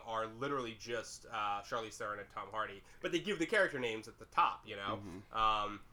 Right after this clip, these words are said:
Speaker 1: so I was all psyched up. I was like, "Yes, we're gonna get, like, a whole list of awesome character names right up front." But those are the only two character names that come up,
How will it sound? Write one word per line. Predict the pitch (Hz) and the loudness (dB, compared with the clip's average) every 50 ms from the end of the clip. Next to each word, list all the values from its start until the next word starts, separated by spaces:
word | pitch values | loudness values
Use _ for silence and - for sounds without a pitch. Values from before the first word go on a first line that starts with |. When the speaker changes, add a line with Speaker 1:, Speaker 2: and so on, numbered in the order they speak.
| - - - | -20 -18 -2
Speaker 1:
so | - 160 | 4 8
I | 160 190 | 8 8
was | 196 165 151 | 8 8 6
all | 170 156 151 | 6 6 4
psyched | - - - 160 151 | 2 0 -2 -2 -2
up. | - | -2
I | 190 | -4
was | 143 139 | -6 -8
like, | 123 - - | -12 -10 -6
"Yes, | - 147 185 196 196 - - | 0 4 6 6 6 6 2
we're | 170 160 | 0 0
gonna | 180 180 | 0 2
get, | 180 180 | 2 0
like, | 170 160 | 0 0
a | - | 0
whole | - 175 180 180 | 2 2 2 4
list | 175 190 190 185 185 | 4 2 2 2 2
of | 170 | 2
awesome | 180 185 175 165 156 | 4 2 2 2 -4
character | - 185 185 185 180 - 156 | -2 0 0 0 0 0 -2
names | 143 131 120 | -2 -2 0
right | 131 139 139 | 2 2 2
up | 135 - | 2 2
front." | 175 147 127 | 2 2 2
But | - | 0
those | 120 151 170 - | -4 -6 -6 -6
are | 180 | -4
the | 170 | -2
only | 165 156 139 | -2 -2 -2
two | 127 - 131 107 | -6 -10 -14 -10
character | - - 123 120 113 - - 110 104 - - - - | -4 -2 -2 -2 -2 -4 -8 -14 -16 -16 -20 -16 -12
names | 110 104 101 101 98 - | -12 -10 -10 -10 -12 -14
that | - 95 - | -16 -18 -14
come | - 110 107 | -10 -8 -6
up, | 101 95 - - | -6 -8 -10 -14